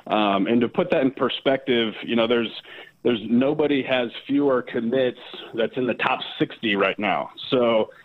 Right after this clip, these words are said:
for each guy that they add to this recruiting class going forward, that's really gonna, they're gonna make up a lot of ground, uh, in those rankings. And so, uh, they have a great core class right now. Uh,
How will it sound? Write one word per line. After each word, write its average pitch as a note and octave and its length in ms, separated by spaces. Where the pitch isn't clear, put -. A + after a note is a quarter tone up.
for B2+ 140
each D3 300
guy B2+ 460
that A2 180
they A2+ 200
add A#2 320
to A#2 100
this G#2+ 260
recruiting A#2+ 460
class A2 340
going G#2+ 300
forward, G2+ 160
that's A2 220
really B2+ 180
gonna, G2+ 380
they're B2 100
gonna C3 140
make A#2 220
up A2+ 100
a A2 60
lot G#2+ 240
of G#2 80
ground, G#2 480
uh, G2 280
in G#2+ 140
those G2 180
rankings. G2 580
And F#2 180
so, G2+ 240
uh, G2 340
they A#2 140
have B2 260
a G#2+ 60
great A#2 420
core A#2+ 300
class A2+ 420
right A2 200
now. A2+ 380
Uh, G#2 200